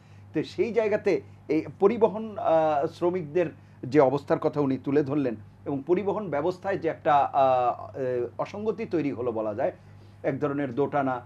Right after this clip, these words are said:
পরিবহন আছে না নাই, কিংবা গণপরিবহনে জেলার ভেতর থাকবে বাইরে, এই বিষয়টা কি নিরসন করা সম্ভব ছিল কিনা একটু যদি ব-,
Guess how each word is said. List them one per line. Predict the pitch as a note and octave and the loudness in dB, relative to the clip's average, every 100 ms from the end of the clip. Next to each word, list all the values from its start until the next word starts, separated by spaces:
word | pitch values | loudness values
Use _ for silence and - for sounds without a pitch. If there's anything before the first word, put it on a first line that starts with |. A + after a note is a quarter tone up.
| - | -10
পরিবহন | C#3+ C#3+ C3+ C3 | -4 -2 0 -2
আছে | B2 B2+ C#3+ | -4 -6 -6
না | B2+ B2 | -4 -4
নাই, | B2 B2 - | -4 -6 -6
কিংবা | B2+ B2 | -2 -2
গণপরিবহনে | A2+ C3 C#3 C3+ B2+ A#2 B2 - - - - | 0 -2 -2 -2 -2 -4 -6 -10 -16 -20 -4
জেলার | C3+ C3+ B2+ | 4 4 4
ভেতর | C3 C3 G2+ | 0 -4 -6
থাকবে | A#2 A2 B2 | -8 -4 -4
বাইরে, | A2+ A#2+ C3 A#2+ - - - | -2 -4 -4 -6 -8 -8 -4
এই | A3+ | -2
বিষয়টা | A3 G#3 G#3 G#3+ | -2 0 0 0
কি | A3 | -4
নিরসন | G3 D#3+ E3 F#3 | -2 0 0 -2
করা | F3+ E3+ | -2 -2
সম্ভব | E3 C3+ C3+ C3+ | -2 -2 -2 -4
ছিল | - C#3 | -4 -4
কিনা | A#2+ | -4
একটু | A2 G#2 | -10 -10
যদি | A2+ A2 | -10 -10
ব-, | G#2 | -10